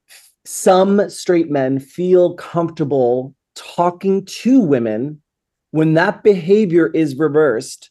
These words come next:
and coming from a gay man, this, the feelings that come up for them when it's unwarranted and they've told them to stop and that person still does it. I mean, also shame on that person, stop doing that. But,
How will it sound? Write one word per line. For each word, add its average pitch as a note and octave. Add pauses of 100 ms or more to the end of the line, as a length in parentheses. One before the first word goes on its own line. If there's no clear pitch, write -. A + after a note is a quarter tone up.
(120)
and C#3
coming E3+
from G#3
a G3
gay E3+
man, B2 (200)
this, C#3+
the C#3
feelings G3+
that C4+
come C#4
up D#4+
for A#3+
them G3
when D#3+
it's D#3 (100)
unwarranted G#3
and D3+
they've C3+
told E3
them A3
to A#3+
stop E3+ (500)
and D3
that D3
person F3
still G3
does E3
it. C#3 (100)
I C3
mean, C3
also C3+
shame C#3
on C3+
that A#2+
person, C3
stop -
doing G3
that. C3
But, E3